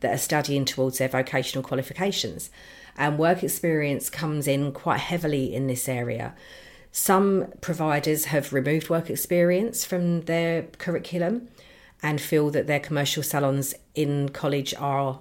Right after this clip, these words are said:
sufficient to create a well-rounded and work-ready professional. However, um, in recent times, I think that there is a move back towards, um, work experience. And I know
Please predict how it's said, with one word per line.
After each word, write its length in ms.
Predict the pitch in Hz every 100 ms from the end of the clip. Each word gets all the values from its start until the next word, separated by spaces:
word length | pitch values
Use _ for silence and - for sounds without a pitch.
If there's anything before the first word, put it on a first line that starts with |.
| -
sufficient 800 | - 139 - 139 - 127 - - -
to 340 | - 143 131
create 600 | 131 - 135 127 - - - - - - - -
a 100 | 151
well-rounded 680 | 147 151 147 143 139 139 139
and 200 | 139 143
work-ready 800 | 147 131 - 143 143 139 139 139 - _ _ _ _ _ _ _ -
professional. 680 | - 151 240 240 - 90 - - _ - - - _ -
However, 760 | - 175 185 185 123 127 131 - _
um, 320 | 156 156 151 -
in 160 | 151
recent 540 | 160 175 175 151 113 -
times, 400 | 156 143 139 139
I 40 |
think 260 | 151 160 151
that 120 | -
there 220 | 147 143
is 260 | - 147 156
a 40 |
move 380 | 151 156 151 151
back 360 | 143 107 - -
towards, 680 | - 151 151 143 139 - -
um, 240 | 139 131 135
work 260 | 127 127
experience. 640 | - - 131 123 117 95 -
And 80 | 143
I 80 |
know 280 | 143 147 143